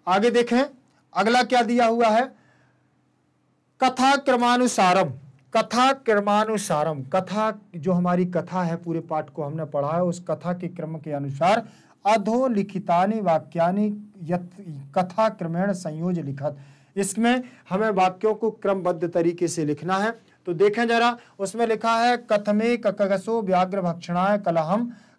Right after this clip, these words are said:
कलहम, कहलम नहीं, कलहम कुरुथ,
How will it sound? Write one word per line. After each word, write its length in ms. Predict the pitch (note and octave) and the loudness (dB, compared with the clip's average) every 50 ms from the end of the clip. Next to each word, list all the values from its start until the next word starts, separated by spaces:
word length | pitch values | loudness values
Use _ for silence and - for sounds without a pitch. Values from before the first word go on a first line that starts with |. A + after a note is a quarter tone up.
| _ - | _ -2
कलहम, 460 | E3+ F3+ F#3 F3+ D#3+ F3 F#3+ F3 B2+ - - - - - _ _ _ _ _ _ _ _ _ _ _ _ _ _ _ _ _ _ _ _ _ _ _ _ - | 0 2 2 2 2 2 0 -2 -2 -6 -10 -16 -20 -20 _ _ _ _ _ _ _ _ _ _ _ _ _ _ _ _ _ _ _ _ _ _ _ _ -6
कहलम 380 | E3 D#3+ F3 F3 F#3 F#3+ F#3 | -2 -2 0 2 2 2 2
नहीं, 200 | F#3 G3+ G#3 F#3+ | 2 0 0 0
कलहम 640 | - - - F3 F3+ F3 D#3 C3+ C#3+ F3 D#3+ B2+ A#2+ - - - - _ _ _ _ _ _ _ _ _ _ - | -2 -2 -2 0 0 0 0 -2 -2 -4 -6 -6 -8 -14 -16 -20 -20 _ _ _ _ _ _ _ _ _ _ -4
कुरुथ, 320 | G3 G#3 G3+ F#3 - A#2+ | 0 0 0 0 -2 -6